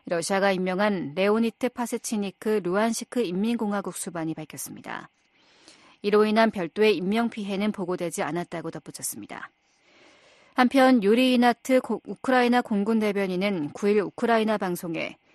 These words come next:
우크라이나가 최근에 세 차례 공세에 상당한 예비비를 투입했다며 이로 인해 방공용 유도 미사일이 부족한 상황이라고 말했습니다.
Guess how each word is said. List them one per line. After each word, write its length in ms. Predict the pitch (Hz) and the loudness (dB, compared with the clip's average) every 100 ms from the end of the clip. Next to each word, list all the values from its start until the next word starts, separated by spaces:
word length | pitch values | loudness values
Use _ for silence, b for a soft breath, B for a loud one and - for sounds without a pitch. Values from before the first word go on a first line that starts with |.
| b b - | b b -10
우크라이나가 640 | 175 202 196 190 185 208 | -2 2 2 2 2 0
최근에 460 | - 262 240 240 247 | 0 -4 0 0 0
세 140 | 294 | -4
차례 340 | - 277 262 262 | -4 -2 -2 -2
공세에 440 | 196 190 214 214 | -2 -2 -2 -2
상당한 540 | - 247 226 214 226 | -2 -2 -2 -2 -2
예비비를 520 | 175 170 220 220 214 220 | -2 -4 -2 0 -2 -2
투입했다며 800 | 240 214 202 - 170 160 143 - b b b b b b b | -4 -6 -6 -8 -6 -6 -8 -12 b b b b b b b
이로 200 | 208 220 | 6 6
인해 220 | 220 226 | 6 4
방공용 720 | 233 190 190 240 233 240 233 | 2 -2 0 2 4 4 2
유도 280 | 175 175 220 | 0 2 2
미사일이 580 | 214 196 208 185 180 208 | 2 -2 -4 -4 -2 -4
부족한 520 | - 202 240 - 226 | -6 -8 -6 -4 -4
상황이라고 540 | 214 196 180 160 156 160 | -4 -4 -6 -6 -8 -10
말했습니다. 720 | 139 143 - - - - | -12 -10 -10 -12 -16 -18